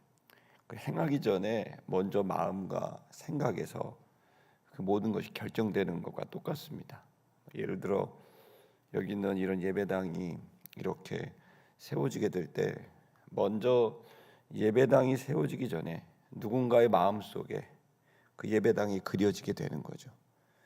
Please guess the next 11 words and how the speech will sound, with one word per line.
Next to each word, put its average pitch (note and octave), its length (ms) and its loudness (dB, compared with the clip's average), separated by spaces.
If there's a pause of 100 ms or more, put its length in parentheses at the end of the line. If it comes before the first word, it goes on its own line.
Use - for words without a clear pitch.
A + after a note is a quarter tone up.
(360)
그 - 180 2
그려지는 B2 760 6
그 A2+ 140 -4
그림에 A2+ 600 2
따라서 - 560 -6 (520)
이 C3+ 140 -8
예배당이 F#2+ 680 0 (300)
실제로 - 640 -6 (280)
진행이 G#2+ 440 -2
되는 - 220 -8
거죠. - 260 -16